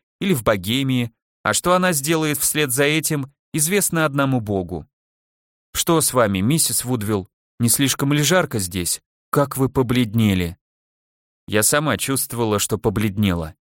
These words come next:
Открытие, что миссис Болл уехала за границу, было для меня совершенно неожиданным ударом.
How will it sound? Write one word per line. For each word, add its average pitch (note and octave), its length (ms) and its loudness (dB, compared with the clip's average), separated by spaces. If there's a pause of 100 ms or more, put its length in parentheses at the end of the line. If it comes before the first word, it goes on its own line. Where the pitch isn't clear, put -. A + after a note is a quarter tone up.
(240)
Открытие, A#2+ 580 -2
что A2+ 200 -2
миссис A2+ 380 -2
Болл A#2 260 0
уехала G#2+ 460 0
за G2 140 -2
границу, A2 640 0 (320)
было D3 260 0
для C3+ 180 0
меня C#3+ 240 0
совершенно C3 560 0
неожиданным C3 680 0
ударом. B2 520 0